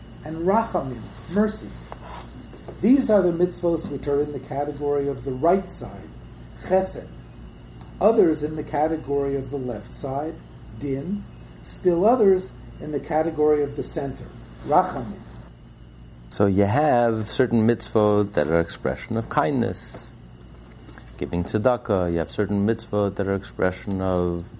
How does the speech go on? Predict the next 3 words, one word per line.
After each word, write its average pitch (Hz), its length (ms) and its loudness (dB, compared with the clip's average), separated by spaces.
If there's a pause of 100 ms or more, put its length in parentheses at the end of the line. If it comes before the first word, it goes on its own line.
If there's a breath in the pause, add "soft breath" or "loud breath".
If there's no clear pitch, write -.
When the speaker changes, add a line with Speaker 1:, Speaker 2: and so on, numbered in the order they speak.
(560 loud breath)
Speaker 2:
gevura, 101 600 2 (600)
like - 240 -4
elevating, 101 840 4